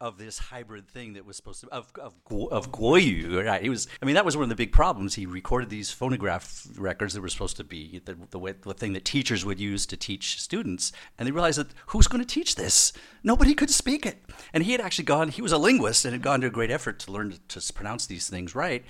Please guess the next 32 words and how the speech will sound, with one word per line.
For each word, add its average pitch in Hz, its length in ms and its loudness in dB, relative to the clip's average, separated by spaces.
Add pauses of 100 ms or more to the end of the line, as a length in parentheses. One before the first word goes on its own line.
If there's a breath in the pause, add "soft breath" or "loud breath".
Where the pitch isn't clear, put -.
(160 loud breath)
And 117 120 -4
he 117 40 -6
s-, - 160 -4
and 117 120 -2
he 123 60 0
s-, 113 100 -8
and - 140 -4
indeed, 156 320 -2
he - 60 -8
said, 98 220 -4
"For 95 100 -12
many 110 220 0
years, 123 240 -2
I 120 80 -4
was 110 120 -6
the 104 100 -2
only 127 160 0
one 127 160 0
who 131 80 -2
could 135 160 -6
speak - 380 -2
this 117 140 -2
so-called 110 680 0
national 101 400 -4
language." 123 540 -8
It - 60 -12
was 269 120 2
absurd, 330 560 0
but 123 100 -4
that 165 140 -4
shows 165 260 0
how, 127 240 -4